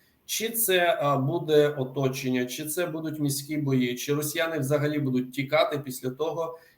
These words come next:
як, е, розпочнеться, е, обвал їх оборони по трасі нуль чотири нуль вісім. Але, е, в вересні, я так думаю, біля Токмаку ми вже будемо. Е,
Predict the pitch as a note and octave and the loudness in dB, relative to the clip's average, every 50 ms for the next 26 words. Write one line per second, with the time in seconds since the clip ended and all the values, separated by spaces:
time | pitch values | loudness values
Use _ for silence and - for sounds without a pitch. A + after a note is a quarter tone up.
0 | _ - C3+ B2+ C#3 D3 D3 D3+ D3+ D3+ - - - - C3+ C3+ B2+ B2+ B2+ B2+ | _ -10 -6 2 6 6 8 8 8 6 4 0 -4 0 2 4 6 6 6 6
1 | B2+ B2+ C3 - - C3+ C3 - - C#3+ D3 D3+ D3+ D3+ - D3+ C#3 C3 C3 C3 | 4 2 -2 -4 -6 -8 -6 -6 -4 0 0 0 0 0 0 0 4 4 4 4
2 | B2+ - - B2+ B2 B2 B2 B2 B2+ B2+ B2+ C#3 C#3+ C#3 C3+ C3 C3+ C3+ - C#3+ | 4 2 2 2 2 2 2 2 0 0 4 4 4 4 4 4 4 2 2 0
3 | C3+ B2+ C3+ C3+ C#3+ D3 D3+ C#3+ C#3+ C#3 C3+ - C3 B2+ - C3 C3+ C3+ C3+ C3+ | -2 0 0 2 4 4 4 4 2 0 0 -2 -4 -6 -2 2 2 2 2 2
4 | - C3+ C3+ C3+ C3 B2 - - - C3 B2+ C3 B2+ C3 B2+ B2+ B2+ C3+ C3 B2 | 0 -2 0 0 0 0 -2 -6 -4 -2 0 2 2 2 2 4 4 2 2 0
5 | - - - - _ _ _ _ - - - - - - - - _ - - C#3+ | -2 -6 -10 -14 _ _ _ _ -20 -20 -20 -20 -20 -20 -20 -20 _ -2 2 4
6 | E3+ A3+ C4 C#4 G#3+ - C#3 D3 D3 D3 C#3+ C#3+ C#3+ C#3+ C#3 C#3 C3 C3 F3 G3+ | 6 6 6 6 4 2 0 2 4 4 4 4 4 4 2 2 2 4 6 6
7 | A#3+ C4 C#4 B3+ - - G3 F#3+ F#3 F#3 G3 G#3 G#3 - C#3+ D3 D3+ D3+ C#3+ C#3 | 6 6 4 2 -2 2 4 6 6 6 6 4 2 -2 -2 2 2 4 4 4
8 | D3 C#3+ C#3 C#3+ E3+ F#3+ G#3 A3 G#3 F#3 C#3+ C#3+ C#3+ C#3+ C3+ C3+ C#3+ C3+ - C#3+ | 2 0 0 0 0 0 2 2 2 2 2 2 2 2 2 0 -2 -4 -2 0
9 | D#3 E3+ F#3 F3+ - D#3 C3 B2+ C3 D3 F3 F#3 D3 C3 - C3 C3 C#3 - - | 0 2 2 0 0 -2 -2 0 0 2 2 2 0 -2 -2 0 0 0 -2 -4
10 | - - - A#2+ A#2 A#2 A2+ - - - - - - _ _ - - - _ _ | -8 -12 -14 -12 -10 -10 -10 -10 -12 -14 -14 -18 -20 _ _ -20 -20 -20 _ _
11 | _ _ - B2+ C3 C3+ C3 C3 C3 | _ _ -2 0 2 4 6 6 6